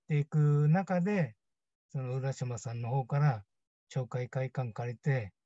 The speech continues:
そういうのやったら、やれたらどうかな」っていう話が出たんで、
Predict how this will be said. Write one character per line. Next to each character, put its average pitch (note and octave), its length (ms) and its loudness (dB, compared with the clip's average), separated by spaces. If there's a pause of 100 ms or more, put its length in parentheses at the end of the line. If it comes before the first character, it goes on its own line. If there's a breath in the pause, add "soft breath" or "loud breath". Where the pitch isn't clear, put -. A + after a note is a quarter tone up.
(200)
そ C3+ 160 -2
う C#3 40 2
い - 20 2
う C3+ 40 2
の B2 80 -2
や A#2 140 -2
っ - 20 -8 (140)
た C3+ 100 0
ら、 A#2+ 260 -6 (160)
や A#2 140 -4
れ B2+ 120 -6
た C#3 160 0
ら A#2+ 140 -4
ど D3+ 160 8
う D3 60 6
か B2+ 120 0
な」 D#3+ 240 8
っ D3+ 140 -10
て - 80 -6
い A2+ 40 -4
う - 20 -4
話 C#3+ 320 2
が B2+ 100 -2
出 F3 180 0
た F#3+ 140 2
ん F3+ 100 8
で、 F3+ 220 4